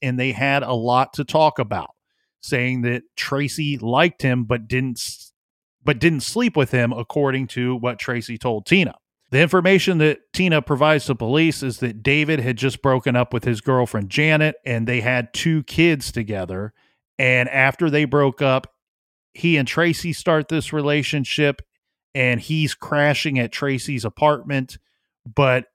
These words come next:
it wasn't, like, this big romance as far as Tina was concerned.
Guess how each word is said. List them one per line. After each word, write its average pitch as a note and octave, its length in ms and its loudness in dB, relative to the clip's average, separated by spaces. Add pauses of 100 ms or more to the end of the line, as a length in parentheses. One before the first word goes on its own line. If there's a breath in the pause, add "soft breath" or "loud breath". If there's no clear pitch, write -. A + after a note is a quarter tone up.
(140)
it C3 180 -2
wasn't, B2+ 560 0 (100)
like, B2 260 -2
this B2 200 -2
big B2 340 0
romance A2+ 640 0
as A2 140 -8
far A2+ 320 -2
as G#2 120 -8
Tina A#2 340 -2
was F#2 160 -10
concerned. - 560 -12